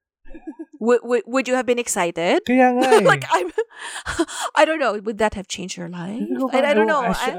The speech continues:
Speaker 2: I
Speaker 1: I, I, sana alam ko yung story nito." Like, yung, ah, kasi alam ko lang na the, the Gumburza, the story of the Gumburza, ganyan, ganyan, that they were executed.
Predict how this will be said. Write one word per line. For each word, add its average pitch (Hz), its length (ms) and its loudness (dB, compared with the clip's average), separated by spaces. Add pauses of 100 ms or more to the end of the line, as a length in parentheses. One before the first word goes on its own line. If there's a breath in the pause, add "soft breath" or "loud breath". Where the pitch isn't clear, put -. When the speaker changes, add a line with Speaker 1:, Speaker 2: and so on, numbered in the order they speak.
Speaker 2:
I 202 80 0
Speaker 1:
I, 185 40 4 (200)
I, 175 160 -6 (720)
sana 190 320 6
alam 151 320 6
ko 123 400 -4 (160)
yung 147 160 0
story 123 400 -2
nito." 117 240 -8
Like, 165 240 -4
yung, 180 240 -8
ah, - 160 -20 (400)
kasi - 160 -2
alam 208 240 6
ko 226 160 2
lang 175 160 2
na 143 160 0
the, 156 240 0
the 147 160 -2
Gumburza, 131 800 0
the 123 240 -4
story 131 320 0
of 127 80 -8
the 120 80 -2
Gumburza, 120 480 -4
ganyan, 113 240 -6
ganyan, 110 240 -6
that 107 80 -10
they 113 160 -6
were 123 160 -8
executed. 117 640 -14